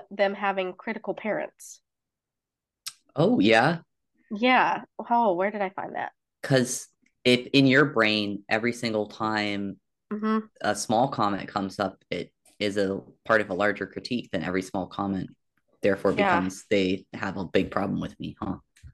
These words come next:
Speaker 1: Yeah. I don't know which that was in, which thing I read that in. I can't find it right now off the top of my head, but I'm pretty sure that, that the hypersensitivity comes from adverse parental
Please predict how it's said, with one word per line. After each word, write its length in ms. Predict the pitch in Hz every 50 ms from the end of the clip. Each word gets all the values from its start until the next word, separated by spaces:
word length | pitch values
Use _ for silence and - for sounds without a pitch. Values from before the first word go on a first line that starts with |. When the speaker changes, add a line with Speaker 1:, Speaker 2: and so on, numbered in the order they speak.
| _ _ _ _ _
Speaker 1:
Yeah. 420 | - 202 196 196 185 170 160 170 - - _ _ _ _ _ _ _ _ _ _ _ _ _ _ _ _ _ _ _ _
I 100 | - 214
don't 200 | 226 240 277 262
know 140 | 262 262 262
which 460 | 233 214 220 220 - - - - - - 220
that 240 | 214 196 180 143 -
was 260 | 196 190 185 180 -
in, 380 | 185 185 185 170 170 170 180 175
which 220 | 175 175 - -
thing 180 | - 185 185 190
I 100 | 180 185
read 200 | 180 170 170 -
that 140 | 160 165 160
in. 260 | 160 156 160 - - _ _ _ _ _ -
I 120 | - 175
can't 300 | 175 - - 202 165 - _ _
find 240 | - 180 175 170 170
it 120 | 165 -
right 200 | - 170 165 -
now 200 | - 180 175 175
off 140 | 175 208 -
the 60 | -
top 220 | - - 175 175 -
of 60 | 165
my 100 | 165 170
head, 220 | 190 165 175 180
but 140 | - 180 170
I'm 120 | 170 175
pretty 220 | 175 - 190 180 180
sure 240 | - - 190 165 165
that, 160 | 160 160 -
that 300 | 165 160 165 165 165 - _ _ _ _ _ _ _ _ _ _ _ -
the 60 | -
hypersensitivity 840 | 196 185 175 196 196 - 208 190 185 - 185 185 180 180 - 170 165 165
comes 260 | - 175 165 165 165
from 380 | - - 117 156 151 151 170 - _ _ _ _ _ _ _ _ _ _ _ _ _ _ _ _ _ _ _ _ _ _ _ _ _ _ _ _ _ _ _ _ _ _ _ _ _ _ _ _ _ _ _ _ _ _ _ _ _ _ _ _ _ _ -
adverse 800 | 208 208 202 202 190 - 208 190 180 170 - - - - - - _ - -
parental 540 | - 202 190 202 175 170 - 185 175 170 -